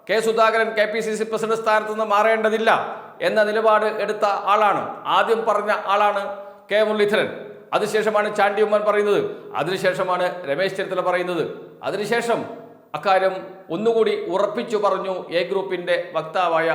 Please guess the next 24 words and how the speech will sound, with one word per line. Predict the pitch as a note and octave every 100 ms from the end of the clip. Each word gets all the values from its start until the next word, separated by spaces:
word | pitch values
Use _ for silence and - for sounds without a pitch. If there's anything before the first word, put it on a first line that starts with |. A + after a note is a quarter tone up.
| C3 D3+
തിരുവഞ്ചൂർ | D#3+ F3 D#3+ D#3+ D#3+ - -
രാധാകൃഷ്ണനും. | D3 - A#3+ - A2+ - - _ _ _ -
ഈ | A3 C4
സാഹചര്യത്തിലാണ് | B3+ B3+ C4 B3 B3 A3+ A3+ G#3+ G#3+
ഈ | G#3+
കൂടിക്കാഴ്ച. | G#3+ G#3 G3+ E3+ C3+ - - D3+
അതുകൊണ്ട് | F3+ F#3+ F#3+
തന്നെ | G3 G3 F#3 - - -
കെ | F3+ B3
സുധാകരനെ | B3 B3 A#3 A#3+ A#3
സംബന്ധിച്ച് | A3+ A3 G#3+ G#3 G#3 G#3 - - -
ഈ | G3 G#3+
നേതാക്കളുമായി, | G#3+ G#3+ G#3 G#3 G3+ D3+ A#2+ -
തന്നെ | G3 G#3+ G#3+
പിന്തുണച്ച | F#3+ G#3 G3+ G#3 F#3
നേതാക്കളുമായി | F#3 G3 G3+ G3 F#3+ F#3+ F#3
കൂടിക്കാഴ്ച | F#3 G3 G3 G3
നടത്തുകയും | F#3+ G3+ G3+ A#3 - - - E3+
അവരുടെ | G#3+ A3 G#3+
കൂടി | G3+ G3+ E3+
അഭിപ്രായം | F3+ G3+ G3+ G3 G3 F#3+ -
പരിഗണിച്ച് | F3+ G3 G#3 - A3+ A#3 - -
പുനഃസംഘടന | F#3 F#3 G3 F#3 F#3 F3+
നടത്തുകയും | F3+ F3+ F3+ F3+